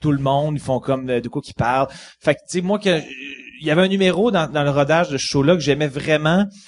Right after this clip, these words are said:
puis c'est un des numéros qui me faisait le plus rire en écrivant. C'est rare que je ris devant l'ordi, mais ça, je riais, j'étais quand j'ai hâte de le faire. Je l'avais beaucoup pratiqué, puis je voulais comme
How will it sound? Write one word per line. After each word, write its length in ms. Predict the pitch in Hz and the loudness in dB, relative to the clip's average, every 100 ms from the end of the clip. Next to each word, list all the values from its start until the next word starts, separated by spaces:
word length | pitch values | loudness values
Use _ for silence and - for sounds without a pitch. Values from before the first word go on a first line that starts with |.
| - _ _ _ _ _ | -20 _ _ _ _ _
puis 100 | 160 | -6
c'est 240 | - 165 - | -2 -2 0
un 100 | 175 | 0
des 100 | 208 | 0
numéros 280 | 185 180 254 | 2 2 2
qui 80 | 185 | -2
me 40 | |
faisait 140 | 160 160 | -6 -4
le 60 | |
plus 220 | - 208 202 | 0 2 4
rire 260 | 190 202 | 4 2
en 80 | 165 | 2
écrivant. 540 | 147 - 131 135 135 123 | -2 -6 -6 -2 -2 -2
C'est 140 | 139 | 0
rare 160 | 160 180 | 0 0
que 80 | 139 | -4
je 100 | 127 | -4
ris 120 | 175 | -4
devant 160 | 156 | 0
l'ordi, 360 | 135 123 120 156 | 2 0 -2 -8
mais 60 | 151 | -8
ça, 140 | 180 | -6
je 120 | 143 | -8
riais, 300 | 131 131 143 | -8 -4 -4
j'étais 140 | 143 131 | -2 -2
quand 120 | 139 | -2
j'ai 120 | 127 | 0
hâte 140 | 139 143 | 0 0
de 80 | |
le 60 | 131 | -2
faire. 400 | - 127 139 143 - - _ | -2 -2 0 -2 -6 -20 _
Je 80 | - | -6
l'avais 240 | 139 139 143 | -2 -2 -2
beaucoup 380 | 131 151 - 214 | -4 -6 -6 -4
pratiqué, 600 | 151 131 - - 151 156 | -2 -2 -6 -2 -2 -2
puis 100 | 131 | -4
je 100 | 117 | -4
voulais 160 | 143 | -2
comme 340 | - 160 160 | 0 0 0